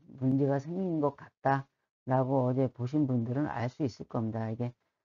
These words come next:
이분들, 탑걸과 아나콘다 팀의 경기력이 올라가는 동안 다른 팀들도 경기력이 올라가기 때문에 이 갭 차이가 줄이기에는 조금은 많이 어렵지 않나 이렇게 싶습니다. 아, 그러한,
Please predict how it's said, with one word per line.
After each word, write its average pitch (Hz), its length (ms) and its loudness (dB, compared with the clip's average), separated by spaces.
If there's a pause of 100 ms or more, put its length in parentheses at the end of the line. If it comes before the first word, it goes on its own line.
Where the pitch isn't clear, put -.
(240)
이분들, 147 640 6
탑걸과 170 640 8
아나콘다 151 600 4
팀의 185 500 -2
경기력이 135 840 4
올라가는 135 720 2
동안 120 440 -2 (460)
다른 151 320 2
팀들도 151 680 0
경기력이 131 600 2
올라가기 127 640 0
때문에 127 460 -2 (260)
이 120 80 -8
갭 117 300 -6
차이가 139 460 2
줄이기에는 139 800 2 (540)
조금은 143 540 2
많이 120 240 -2
어렵지 139 460 -2
않나 123 280 0
이렇게 131 200 -8
싶습니다. 123 760 -8
아, 110 140 -8 (300)
그러한, 135 500 2